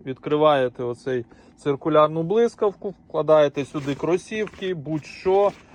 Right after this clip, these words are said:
Можна, до речі, якийсь мокрий одяг, якщо ви плаваєте в басейні, да, в окремий пакетик, і воно собі буде відокремлене від основного відділення. От. А сюди вже все інше поміщається ідеально. Дуже класна сумка,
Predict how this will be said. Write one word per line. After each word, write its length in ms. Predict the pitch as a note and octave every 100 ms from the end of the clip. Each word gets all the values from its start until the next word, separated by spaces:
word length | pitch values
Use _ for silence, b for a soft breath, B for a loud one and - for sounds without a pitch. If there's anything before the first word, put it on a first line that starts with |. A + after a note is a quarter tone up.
| B
Можна, 500 | - D#3+ E3+ D#3+ D#3+
до 160 | D3 D#3
речі, 360 | D3+ D3 - C#3+
якийсь 340 | - D3+ -
мокрий 400 | D#3 D3 - D3
одяг, 320 | D#3+ D#3+ E3
якщо 280 | D#3+ - F3
ви 100 | E3
плаваєте 520 | E3 E3 E3 D#3+ E3+
в 60 | D#3+
басейні, 540 | D#3 D#3 F#3 E3 D#3
да, 140 | C#3+ D#3
в 80 |
окремий 380 | D3+ D#3+ D3+ D3
пакетик, 540 | C#3+ D#3 G#3+ G#3+ F3+ F3+
і 40 |
воно 220 | F3+ G3
собі 240 | F#3+ F3+ E3
буде 280 | F3 F3
відокремлене 640 | E3 D3 D3 E3+ F3 E3+ D3
від 160 | D3 D3+
основного 560 | C#3+ C#3+ C#3+ D3 C#3+
відділення. 640 | C3+ C3 C3+ C3+ A#2+ A#2 - b b b
От. 200 | - C#3 -
А 220 | A3 A3
сюди 320 | - F3 F#3
вже 260 | G#3 D3+ F3
все 240 | E3+ C#3+
інше 380 | C3+ D3+ - C#3+ b b b -
поміщається 760 | C#3 C#3 - D3 C#3 - C#3+ -
ідеально. 720 | D3+ C3+ B2+ B2+ A#2+ A2 A2 b b b
Дуже 340 | C#3 F3 D3 C#3+
класна 460 | D3+ C#3+ - C3
сумка, 480 | - F#3+ F#3 - C3+